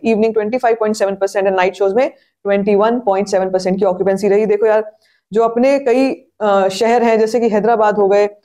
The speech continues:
हो गया, या बैंगलोर, विजयवाड़ा, यहाँ से, स्पेशली हैदराबाद से अब रिस्पॉन्स उतना नहीं आ रहा है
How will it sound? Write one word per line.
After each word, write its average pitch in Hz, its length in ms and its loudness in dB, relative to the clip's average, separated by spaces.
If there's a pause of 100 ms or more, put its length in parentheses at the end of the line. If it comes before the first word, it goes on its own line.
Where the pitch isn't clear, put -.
(140)
हो 196 80 0
गया, 202 160 2
या 208 200 2
बैंगलोर, 202 440 0
विजयवाड़ा, 202 480 2 (280)
यहाँ 226 240 0
से, 269 200 0
स्पेशली 262 340 -2
हैदराबाद 240 420 2
से 269 140 -2
अब 269 220 0
रिस्पॉन्स 254 360 0
उतना 247 200 0
नहीं 240 220 2
आ 214 100 2
रहा 214 140 2
है 247 260 0